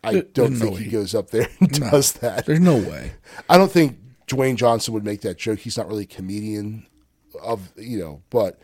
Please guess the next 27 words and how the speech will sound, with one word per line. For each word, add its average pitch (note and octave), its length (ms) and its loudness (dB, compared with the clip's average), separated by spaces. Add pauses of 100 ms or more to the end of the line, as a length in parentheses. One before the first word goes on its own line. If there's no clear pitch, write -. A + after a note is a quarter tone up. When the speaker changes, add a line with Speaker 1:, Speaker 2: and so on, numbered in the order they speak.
Speaker 2:
He's C#4+ 140 -4
a A3 60 0
dad C#3 320 2
joke - 260 -8
guy. - 300 -14
Speaker 1:
yeah, B2+ 140 -2 (200)
he G3+ 120 0
Speaker 2:
Like, C4 100 2
Speaker 1:
may A#2 140 6
have. B2 260 4 (640)
Speaker 2:
uh, - 120 -4 (100)
Speaker 1:
He D3 100 -4
Speaker 2:
he F#3+ 60 -2
Speaker 1:
could D3+ 160 4
Speaker 2:
ma-, A#2 60 8
Speaker 1:
have. C3+ 160 2
Speaker 2:
he C4+ 120 -2
makes A#3 220 0
dad G#2 260 -4
jokes. E2+ 300 -12
He's, G#3+ 120 4
he, G#3+ 240 2
he, F#3 160 0 (280)
he's G#3 180 4
not A3+ 160 4
taking E3+ 220 4
jabs A#2+ 440 0